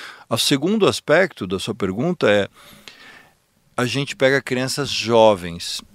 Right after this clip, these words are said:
e co-, a partir de uma certa idade começa a ficar muito difícil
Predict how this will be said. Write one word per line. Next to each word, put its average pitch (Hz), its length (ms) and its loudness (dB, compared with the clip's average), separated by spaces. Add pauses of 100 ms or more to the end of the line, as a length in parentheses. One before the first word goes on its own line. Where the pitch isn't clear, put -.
(100)
e 104 460 0 (420)
co-, - 140 -12 (220)
a 120 100 -4
partir 135 460 0
de 156 60 -6
uma 139 140 2
certa 123 340 0
idade 117 300 0
começa 123 400 -4
a - 20 -6
ficar 127 200 -2
muito 139 580 0
difícil 139 880 0